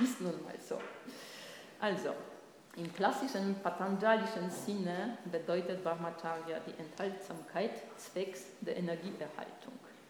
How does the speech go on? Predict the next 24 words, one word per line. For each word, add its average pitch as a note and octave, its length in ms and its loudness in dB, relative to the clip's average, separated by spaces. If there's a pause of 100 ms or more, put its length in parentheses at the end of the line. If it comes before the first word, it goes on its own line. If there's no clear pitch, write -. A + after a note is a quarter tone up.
(140)
Dass - 220 -8
man D#3 200 -6
die D3 160 -8
Energie E3 540 0 (380)
im F3 200 -4
Körper F#3+ 380 0
behält - 580 0 (100)
und F#3 200 0
da F3+ 220 0 (100)
sie - 220 -6
auf F#3 140 2 (140)
immer G#3 340 0 (180)
höheres F#3+ 560 -2
Niveau F#3 340 0
bringt. - 280 -4 (1200)
Die E3+ 140 -8
ganzen, A3 680 2 (680)
äh, E3 160 0
sagen E3 240 -4
wir, E3+ 160 -4
Asanas G3 460 0
und F3+ 220 -4
Pranayama F#3 640 -2
haben G3 140 -2